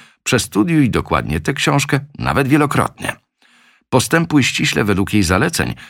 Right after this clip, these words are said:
a otworzysz sobie drogę do lepszego, wspanialszego, szczęśliwszego, bogatszego i szlachetniejszego życia. Wyrusz z nami na poszukiwanie bogactwa w życiu. Tu i teraz.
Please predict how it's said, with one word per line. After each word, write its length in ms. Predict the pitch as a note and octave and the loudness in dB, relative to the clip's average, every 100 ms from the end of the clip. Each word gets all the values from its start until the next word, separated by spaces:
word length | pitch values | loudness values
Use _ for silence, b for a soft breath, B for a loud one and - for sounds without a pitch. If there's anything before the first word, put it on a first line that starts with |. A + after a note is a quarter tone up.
| B | B
a 120 | - D2 | -4 -2
otworzysz 460 | C#2+ C3+ C3+ A#2+ | 0 0 2 0
sobie 220 | - C#2 | -2 -2
drogę 320 | C2+ E2 F#2+ F2 | -2 0 0 0
do 120 | C2+ | -2
lepszego, 480 | B1 - D2+ A2 F2+ | -2 -2 -2 -2 -2
wspanialszego, 920 | - - B1+ A1+ - F#2+ F#2 E2+ - | -4 -6 -6 -4 -2 -2 -2 -4 -4
szczęśliwszego, 1040 | - - C3+ D#3+ - B2 - F2+ F2+ C2+ - | -8 -2 0 0 0 -2 0 -2 0 -4 -6
bogatszego 760 | B1 F2+ G#2 F#2+ - - D2+ D2+ B B - | -4 -2 0 0 -2 -2 -2 -4 B B -2
i 120 | D3+ | 0
szlachetniejszego 840 | - E2 - - D2+ C#2+ - B1 | 2 0 -2 -2 -2 0 -2 -4
życia. 400 | A1+ A#1 - - - _ _ _ _ _ _ _ _ _ | -6 -6 -8 -10 -16 _ _ _ _ _ _ _ _ _
Wyrusz 380 | - E3+ D#3+ A#2 | 2 4 4 2
z 80 | C#2 | 0
nami 280 | C#2+ A#1+ C2+ | -2 -2 -2
na 120 | D#2 | -2
poszukiwanie 640 | F2+ - - D2+ F#2+ F#2+ | -4 -6 -4 -2 0 0
bogactwa 600 | C#2+ D2 - - - - | -2 -4 -6 -6 -6 -6
w 40 | - | -8
życiu. 380 | - - - - _ _ _ - | -6 -8 -10 -16 _ _ _ -6
Tu 260 | - C2 | -4 -2
i 140 | F#2+ D3 | -2 -2
teraz. 600 | E2 - - - - | -2 -2 -4 -6 -8